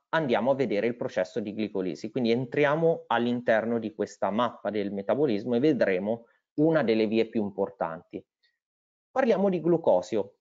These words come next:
perché dal glucosio dobbiamo partire, no? E dal glucosio siamo arrivati, però ricordatevi che non è che prendiamo il glucosio così a caso, ma lo prendiamo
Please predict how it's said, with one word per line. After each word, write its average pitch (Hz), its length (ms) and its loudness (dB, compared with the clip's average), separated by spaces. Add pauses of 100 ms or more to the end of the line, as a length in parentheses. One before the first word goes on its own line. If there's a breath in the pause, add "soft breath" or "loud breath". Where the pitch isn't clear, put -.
perché - 480 -2
dal 110 260 0
glucosio 143 520 2
dobbiamo 107 440 0
partire, 90 560 -4
no? 113 300 -4 (400)
E 110 140 0
dal 107 160 2
glucosio 123 760 2
siamo 107 380 0
arrivati, 107 500 2
però 92 240 -2
ricordatevi 107 640 -2
che 104 140 -6
non 98 180 -4
è 107 120 -2
che - 180 -4
prendiamo 104 400 -4
il 98 80 -8
glucosio 104 400 -4
così 135 180 -2
a 151 80 0
caso, 101 260 -2
ma 113 100 2
lo 107 120 0
prendiamo 101 600 -2